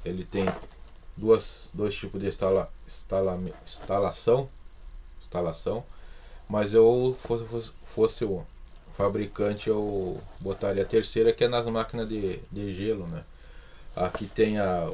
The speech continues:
o filtro pra caixa d'água, né? Ele é nesse formato aqui. E aqui é no relógio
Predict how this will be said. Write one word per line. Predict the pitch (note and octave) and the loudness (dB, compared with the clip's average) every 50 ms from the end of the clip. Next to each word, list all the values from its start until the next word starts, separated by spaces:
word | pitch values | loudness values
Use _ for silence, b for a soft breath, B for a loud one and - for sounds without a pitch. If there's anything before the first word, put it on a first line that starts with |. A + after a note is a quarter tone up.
| D2+ | -6
o | F2 | -8
filtro | F2 - - - G#2+ G#2+ G#2 F#2+ G2 F#2 | -10 -8 -4 -2 -2 -2 -2 -2 -4 -4
pra | D#2+ - F#2 E2 - | -2 -2 -2 -2 -2
caixa | - - G2 F2 - - G2+ | 0 -2 -2 0 0 0 0
d'água, | G2 G2 F#2+ F#2 A#2 - D3 E3+ D#3+ - - - - - - - - | 2 2 2 2 2 0 -2 -4 -6 -6 -10 -16 -18 -18 -16 -12 -8
né? | F#2+ F2+ E2+ E2 F2+ - - - - - - - - - | -6 -6 -6 -6 -8 -10 -14 -16 -16 -18 -18 -18 -12 -10
Ele | E2+ F2+ F2+ E2+ D#2+ - - - - - - - - - | -6 -6 -4 -4 -6 -8 -12 -16 -18 -18 -18 -18 -12 -10
é | - | -8
nesse | F2+ F2 E2 - | -8 -8 -8 -4
formato | - - F#2 F2+ F#2 F#2 F#2 - - | -2 0 0 0 0 -2 -2 -4 -6
aqui. | - - - G#2+ A#2 D3 B B B B B B B B B - | -6 -6 -6 -6 -8 -8 B B B B B B B B B -2
E | - A#2 A#2 | 4 6 6
aqui | A2+ A2 - - - A2+ A2+ A#2 | 6 6 4 -2 -2 4 6 6
é | |
no | A2+ A2+ A2+ A2 | 6 6 4 2
relógio | A2 A2+ A#2 A#2 A2+ G#2 G2+ G#2 A2 A2+ G#2+ A#2 A2+ A2+ | 4 6 6 6 8 8 6 6 4 2 0 -2 -4 -6